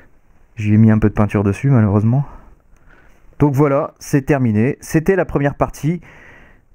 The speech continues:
de présentation de mes premiers micros, mes premiers, euh, mon premier matériel. Pour la prochaine vidéo, je vous présenterai trois micros, euh, un que j'ai, euh, recyclé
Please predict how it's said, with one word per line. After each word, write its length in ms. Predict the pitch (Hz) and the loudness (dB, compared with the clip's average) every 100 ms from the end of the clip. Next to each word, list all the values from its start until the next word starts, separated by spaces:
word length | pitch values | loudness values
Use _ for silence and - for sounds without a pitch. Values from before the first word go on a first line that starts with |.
| _ | _
de 120 | 123 170 | -2 0
présentation 640 | 190 165 160 151 - 156 | 0 -2 0 -2 -2 0
de 60 | 165 | 0
mes 120 | 135 | 0
premiers 320 | - 151 156 | 0 0 0
micros, 360 | 139 - 123 156 - - _ - | -2 -2 -2 -2 -10 -20 _ -4
mes 80 | 117 | -2
premiers, 340 | - 117 113 107 | 0 0 0 0
euh, 560 | 104 101 101 101 101 101 107 - | 0 0 -2 -2 -2 -4 -8 -6
mon 140 | 110 110 | -2 0
premier 240 | - 127 | 0 -2
matériel. 560 | 123 120 98 104 117 156 - - - - - - - | 0 -2 -2 0 -2 -6 -16 -20 -20 -20 -20 -20 -4
Pour 120 | - 156 | 2 2
la 80 | |
prochaine 360 | 139 - 139 151 | 2 -2 -2 -2
vidéo, 460 | 131 123 127 165 - | 0 0 2 0 -4
je 160 | 123 131 | -6 -2
vous 120 | 139 | -2
présenterai 720 | 147 131 127 - 135 147 - _ | -2 -2 -2 -2 -2 -2 -4 _
trois 220 | - - 143 | -6 -2 0
micros, 640 | 131 - 135 147 165 170 | 0 0 2 4 2 2
euh, 540 | 117 110 110 107 107 107 - _ - - | 0 2 2 2 2 -2 -8 _ -8 0
un 200 | 151 143 | 0 0
que 180 | - | 0
j'ai, 240 | 120 127 123 | 2 2 2
euh, 280 | 107 104 101 | 2 2 0
recyclé 680 | 117 - 117 120 127 - | 0 -2 0 0 0 -2